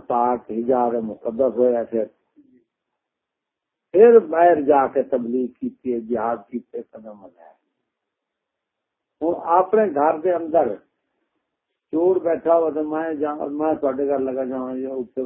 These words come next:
یار، اوتھے میں حفاظت کرنی، چوکیداری کرنی۔ یہ کہ چوک تے نہیں بن گئی۔ ہن مکہ مدینہ وچ کافر ہونا، تے کافراں دا قانون ہوے آ تے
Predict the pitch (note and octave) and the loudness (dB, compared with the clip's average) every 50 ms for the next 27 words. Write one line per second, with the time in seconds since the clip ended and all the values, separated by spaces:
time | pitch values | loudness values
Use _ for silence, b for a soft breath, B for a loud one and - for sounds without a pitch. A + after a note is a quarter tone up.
0 | B2+ B2+ B2 A#2+ A#2+ A#2+ B2+ A2+ _ A#2+ A#2+ B2 A#2+ A2 G#2+ - G#2+ A2 A2+ A#2 | -6 -6 -6 -6 -6 -6 -8 -10 _ -14 -14 -12 -12 -14 -14 -12 -10 -8 -8 -8
1 | A2 G#2 _ _ A2+ A2+ A2+ A2+ _ _ A#2 - _ _ A2+ A2 A2+ - - _ | -10 -12 _ _ _ -20 _ -20 _ _ -20 -20 _ _ _ _ -20 -20 -20 _
2 | _ A2 A2 A2 A#2 A2+ A2 _ _ _ _ _ _ _ _ _ _ _ _ _ | _ -20 -20 _ -20 _ _ _ _ _ _ _ _ _ _ _ _ _ _ _
3 | _ _ _ _ _ _ _ _ _ _ _ _ - D#3+ F3+ F#3+ F3+ F#3+ - - | _ _ _ _ _ _ _ _ _ _ _ _ -2 0 0 0 2 0 -4 -2
4 | F#3+ F#3 - - F#3 E3+ F3+ F3+ G3 F#3 E3+ D3 B2+ A#2 G#2 G#2 G#2 _ _ _ | -4 -4 -4 -4 -6 -6 -6 -6 -6 -6 -6 -6 -6 -6 -8 -10 -14 _ _ _
5 | _ _ _ _ _ _ _ _ _ _ _ _ _ _ _ _ _ _ _ - | _ _ _ _ _ _ _ _ _ _ _ _ _ _ _ _ _ _ _ -12
6 | C3+ C3+ D3+ F3 - - - F#3+ F#3 F#3 F#3 E3+ G3 G3 F#3 F#3+ F#3+ F#3 F3 D3+ | -10 -6 -6 -6 -6 0 0 0 0 0 0 -2 -2 -2 -2 -2 -2 -2 -4 -4
7 | - D#3 D#3 D3 B2 C3 D3+ E3 F#3 F3 E3 C#3+ B2+ A2 G2 - _ _ _ _ | -2 -2 -2 -2 2 2 4 4 4 4 2 0 -2 -4 -6 -10 _ _ _ _
8 | - - - - _ - - B2 - D#3 D#3 D#3+ - D3+ E3+ E3+ E3+ E3 B2+ - | -20 -20 -20 -20 _ -14 -14 -8 -4 0 0 0 2 2 0 0 0 -2 -2 -4
9 | D#3 D3+ D#3 E3 F3 F3 E3+ D#3+ D3 D3 D#3 D#3 D3 C#3 C3+ C3+ C#3+ | -6 -4 -4 -4 -6 -4 -2 0 0 2 2 2 2 2 0 0 -2